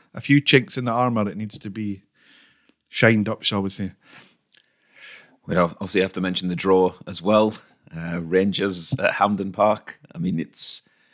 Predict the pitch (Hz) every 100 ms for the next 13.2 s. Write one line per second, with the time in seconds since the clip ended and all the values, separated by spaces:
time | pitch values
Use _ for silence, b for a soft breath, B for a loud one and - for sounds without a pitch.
0 | _ _ _ - 90 - 95 101 95 -
1 | 104 101 101 104 98 101 101 104 101 101
2 | 107 110 101 101 92 - - _ - -
3 | 95 107 139 160 156 - 98 98 90 107
4 | 107 101 104 113 107 - 104 110 123 104
5 | 101 110 110 117 120 123 117 101 101 110
6 | 104 90 101 92 95 90 98 90 90 95
7 | 87 85 92 - - - - 90 85 92
8 | 92 92 85 82 78 _ _ _ _ _
9 | _ _ _ _ _ _ 127 117 113 -
10 | - 117 127 - - - - - _ _
11 | _ - - - - - 139 151 135 143
12 | 147 127 135 147 143 160 160 175 165 156
13 | 160 156